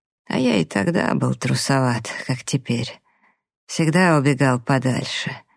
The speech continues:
Всегда убегал". Смелым я никогда не был. "Смелости без страха не бывает", сказала Джин с силой. Она не хотела, чтобы дядя Лесли принялся жалеть себя.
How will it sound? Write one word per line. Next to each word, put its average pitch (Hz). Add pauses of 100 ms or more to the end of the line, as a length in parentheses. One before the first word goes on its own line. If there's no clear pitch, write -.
(280)
Всегда -
убегал". - (760)
Смелым 160
я 131 (300)
никогда 127
не -
был. - (920)
"Смелости 170
без 131
страха 165
не 131
бывает", 147 (320)
сказала 135
Джин 143
с 151
силой. 139 (720)
Она 160
не 160
хотела, 151
чтобы 127
дядя 135
Лесли 143 (240)
принялся 151
жалеть 139
себя. -